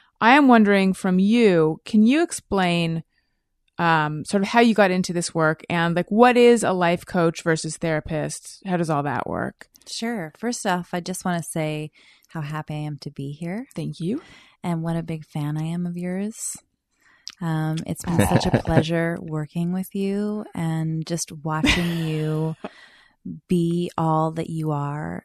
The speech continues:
Speaker 2: and blossom into this incredible best friend to the world.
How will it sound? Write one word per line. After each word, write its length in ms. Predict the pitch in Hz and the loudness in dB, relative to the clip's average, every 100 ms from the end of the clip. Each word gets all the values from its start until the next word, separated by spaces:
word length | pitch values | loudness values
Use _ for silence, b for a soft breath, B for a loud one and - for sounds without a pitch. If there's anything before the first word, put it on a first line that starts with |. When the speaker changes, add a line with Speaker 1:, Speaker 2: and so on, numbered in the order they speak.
| - | -10
Speaker 2:
and 200 | 165 156 | -8 -6
blossom 840 | 151 147 147 143 - 156 156 156 - | -6 -6 -6 -6 -6 -6 -4 -6 -6
into 220 | 156 - | -8 -8
this 200 | 151 - | -10 -8
incredible 1080 | 156 151 - 151 147 147 151 - 160 - 160 _ _ _ _ _ _ | -8 -10 -8 -6 -6 -8 -8 -8 -8 -10 -12 _ _ _ _ _ _
best 300 | 175 165 - - | -4 -4 -4 -6
friend 360 | 160 151 160 | -4 -2 -4
to 60 | - | -6
the 100 | 156 | -6
world. 560 | 147 147 147 170 220 | -4 -4 -4 -6 -8